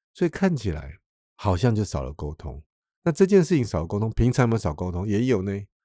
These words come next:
他说：“啊，你媳妇下班这么晚，哦，你让我儿子吃外食，这个我非常有感觉。”诶，<laughs> 苏律师，你太太不是没有上班吗？对，我太太没有上班，可是我知道这种感觉。你看哦，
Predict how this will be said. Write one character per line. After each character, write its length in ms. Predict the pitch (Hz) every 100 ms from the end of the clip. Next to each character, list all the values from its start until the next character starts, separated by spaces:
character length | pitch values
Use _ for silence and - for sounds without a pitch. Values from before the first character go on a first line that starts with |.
| _
他 100 | -
说 100 | 151
：“啊， 160 | 156 160
你 140 | 147
媳 160 | 135 143
妇 200 | 170 156
下 200 | 143 165
班 200 | 156 160
这 80 | 160
么 220 | 160 131
晚， 380 | 110 95 80 78 _ _ _
哦， 380 | 113 135 127 104
你 100 | 107
让 200 | 127 160
我 100 | 131
儿 200 | 117 117
子 160 | 135 120
吃 180 | - 135
外 160 | 139
食， 160 | 117 95
这 100 | 127
个 140 | 104
我 160 | 87 85
非 240 | - 104
常 160 | 104 87
有 100 | 85
感 240 | 82 80 80
觉。” 160 | - 87 - -
诶， 160 | 135 143 151
<laughs> 160 | 107 -
苏 140 | -
律 80 | 156
师， 160 | 143 127
你 40 |
太 120 | 117
太 120 | 139
不 120 | 107 107
是 100 | 117
没 140 | 107
有 180 | 107 98
上 180 | 92 110
班 120 | 107
吗？ 240 | 104 104 104
对， 200 | 165 135 _
我 100 | -
太 100 | 113
太 120 | 135 131
没 120 | 123
有 120 | 117
上 240 | 117 110
班， 180 | 104 101 104 _
可 100 | -
是 120 | 151 190
我 120 | 127
知 140 | 131
道 160 | 147 135
这 140 | 131
种 180 | 123 107
感 180 | 104 76
觉。 240 | - - -
你 60 |
看 180 | 95 123
哦， 180 | 92 85